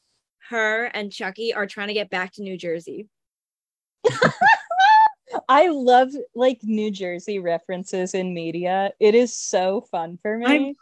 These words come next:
Speaker 1: pretty sure, I could be getting the town wrong, but I'm pretty sure they're trying to go, like, they're, it's like their ghosts are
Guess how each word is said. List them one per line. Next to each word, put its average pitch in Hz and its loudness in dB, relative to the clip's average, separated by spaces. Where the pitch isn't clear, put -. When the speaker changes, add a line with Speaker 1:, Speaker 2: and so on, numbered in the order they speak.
Speaker 1:
pretty 277 -4
sure, 294 -8
I 262 0
could 262 -8
be 294 -4
getting 294 -2
the 262 -4
town 190 -12
wrong, 208 -8
but 214 -8
I'm 202 -8
pretty 220 -4
sure 214 -8
they're 226 2
trying 220 -6
to 247 -6
go, 226 -2
like, 220 0
they're, 247 4
it's - -2
like 240 -6
their 240 -2
ghosts 226 -4
are 196 -10